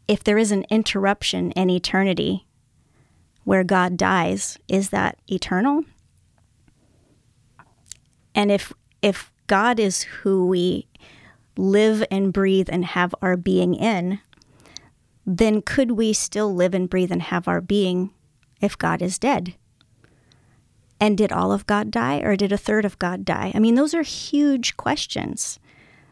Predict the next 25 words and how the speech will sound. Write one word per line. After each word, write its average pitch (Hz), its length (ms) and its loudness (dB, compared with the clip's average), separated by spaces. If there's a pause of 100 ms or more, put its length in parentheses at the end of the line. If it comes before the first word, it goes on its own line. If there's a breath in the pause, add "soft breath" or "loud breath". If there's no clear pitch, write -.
(120)
that, 196 440 2
that 220 300 0
we 214 140 2
can 208 240 0
ponder 208 340 0
and 185 180 0
think 208 180 -2
about 185 340 0 (840)
that 208 120 2
I 214 80 2
don't 202 220 0
think 220 220 -2
that 208 140 -4
there 202 200 2
are 196 40 0
good 185 220 0
answers 202 440 -2
to. 196 280 -4 (500 loud breath)
But - 360 0
for - 200 0
me, 220 400 2 (160)
I, 202 240 0 (200)
I 208 100 2
think - 460 -2 (100)
that - 560 -2